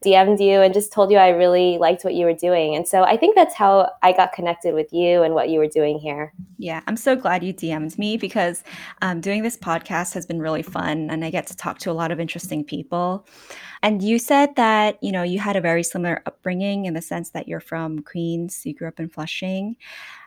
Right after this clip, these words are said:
Speaker 2: I'm sure has inspired a lot of the work that you do. Can you talk a little bit about that?
Speaker 1: Yeah, sure. So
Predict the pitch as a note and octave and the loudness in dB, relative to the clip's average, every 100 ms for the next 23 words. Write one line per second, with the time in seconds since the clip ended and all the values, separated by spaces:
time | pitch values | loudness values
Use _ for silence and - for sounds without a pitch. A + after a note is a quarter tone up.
0 | _ G3 G3 - F#3 F3+ F3 F3 - - | _ -6 -4 0 2 2 2 0 -6 -2
1 | F#3+ F#3 - F3+ - F3 E3 E3+ E3 - | 0 0 -4 -6 -6 -4 -2 0 -2 -2
2 | D#3 D#3 D#3+ D#3+ E3 D3+ E3 - E3+ E3 | -2 0 -2 -2 -4 -4 -4 -4 -4 -4
3 | - D#3+ D#3+ F3+ C#4+ - - - - - | -4 -2 0 0 -2 -4 -18 -20 -20 -8
4 | A#3 G3+ G#3+ F#3+ F3 E3+ E3 E3 D#3 D#3 | -6 -4 -4 -4 -4 -4 -4 -4 -4 -6
5 | - D#3 E3+ - _ - C4 C4+ B3+ - | -4 -4 -4 -6 _ 0 4 6 4 4
6 | C4 A#3 G#3+ - A#3 A3+ | 6 6 4 4 6 6